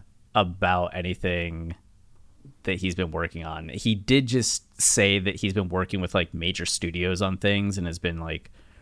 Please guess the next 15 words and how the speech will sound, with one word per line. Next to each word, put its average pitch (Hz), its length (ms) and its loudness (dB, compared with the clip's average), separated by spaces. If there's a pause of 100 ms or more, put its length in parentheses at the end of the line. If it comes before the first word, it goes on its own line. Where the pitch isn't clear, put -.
(200)
rigorously, 98 1300 0 (1040)
uh, 82 360 0 (200)
dedicated 110 540 0
to 120 80 0
this 120 160 -2
kind 131 180 0
of 131 60 -4
stuff, 139 260 0
and 104 80 0
that 90 120 0
he 95 100 0
has 90 160 2
some 95 140 2
exciting 90 420 2
things. 101 640 -2